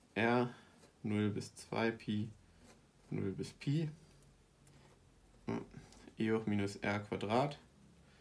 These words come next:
multipliziert mit r mal Sinus Theta, d Theta, d Phi, dr.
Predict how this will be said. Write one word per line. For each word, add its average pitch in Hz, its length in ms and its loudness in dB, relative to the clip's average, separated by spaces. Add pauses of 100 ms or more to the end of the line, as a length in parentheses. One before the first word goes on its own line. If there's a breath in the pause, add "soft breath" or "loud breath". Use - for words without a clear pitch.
(480 soft breath)
multipliziert 113 640 4
mit - 240 -6
r 107 320 2 (200)
mal 117 160 -2
Sinus 98 360 -2
Theta, 104 420 -2 (800 soft breath)
d 123 80 -8
Theta, 110 440 0
d - 260 -6
Phi, 110 400 -2 (100)
dr. 113 500 0